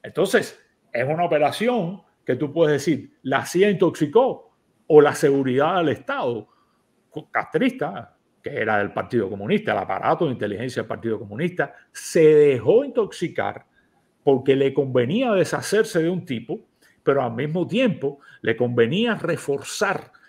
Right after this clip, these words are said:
la fachada de sus dobles agentes para después, cuando se cargaran a Kennedy,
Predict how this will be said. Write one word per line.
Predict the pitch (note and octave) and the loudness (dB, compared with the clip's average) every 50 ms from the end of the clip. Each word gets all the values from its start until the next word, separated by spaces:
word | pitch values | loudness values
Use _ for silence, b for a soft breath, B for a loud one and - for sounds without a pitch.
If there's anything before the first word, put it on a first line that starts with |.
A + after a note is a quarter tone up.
| b b b | b b b
la | - B2+ B2 | -2 -2 -2
fachada | A#2+ - - C#3+ - - - A3+ B3 F#3+ C#3 C3 - b b b b b | -2 -4 -6 -8 -4 -2 -2 0 0 -2 -4 -6 -8 b b b b b
de | - C#3 C3 | 0 2 2
sus | - - D#3 B2+ G#2+ A2+ | 2 0 -4 -4 -2 0
dobles | A#2 C3+ E3+ F#3+ G3 A3 A3+ | 2 2 4 4 2 2 0
agentes | G#3+ G#3 G3+ G3 G3 E3 D3 C#3+ - F#3 b b b b b b _ | 0 -2 -2 -2 -2 -4 -6 -10 -12 -16 b b b b b b _
para | D3+ C3+ C3 C3 C3+ | -4 -2 -2 -2 0
después, | C#3 C#3 A#2+ - - G#3+ A3+ G3+ | 0 0 -2 2 4 4 4 4
cuando | G#3+ D#3+ C3+ C3+ | 0 -4 -8 -6
se | - C3 A#2 | -6 -6 -4
cargaran | A2 G2 G2+ A#2 C3+ F#3 A#3+ C4 | -4 -2 0 0 0 0 0 -2
a | C4 A#3+ | -2 2
Kennedy, | A3 C4 A#3+ G3+ D#3+ C#3+ D3+ D#3+ | 4 4 4 4 0 -6 -8 -12